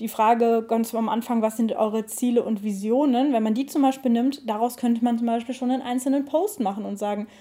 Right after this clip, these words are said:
Wusstet ihr eigentlich, dass unser Ziel ist, dass wir, ähm, zehntausend Kindern aus unserer Stadt einen tollen Sommer ermöglichen wollen. Deswegen veranstalten wir Jahr für Jahr unser Sommercamp.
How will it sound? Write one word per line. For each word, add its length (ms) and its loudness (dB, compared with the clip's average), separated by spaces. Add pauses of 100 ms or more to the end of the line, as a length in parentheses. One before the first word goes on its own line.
(260)
Wusstet 300 0
ihr 120 0
eigentlich, 300 0
dass 160 -4
unser 260 -4
Ziel 300 -2
ist, 340 -2
dass 300 -4
wir, 420 0
ähm, 480 -2 (720)
zehntausend 720 2
Kindern 420 4
aus 160 -2
unserer 380 0
Stadt 380 -2 (340)
einen 220 2
tollen 400 6
Sommer 320 6
ermöglichen 560 0
wollen. 360 0 (240)
Deswegen 380 2
veranstalten 480 -2
wir 80 2
Jahr 180 4
für 140 -2
Jahr 140 2
unser 180 -4
Sommercamp. 640 2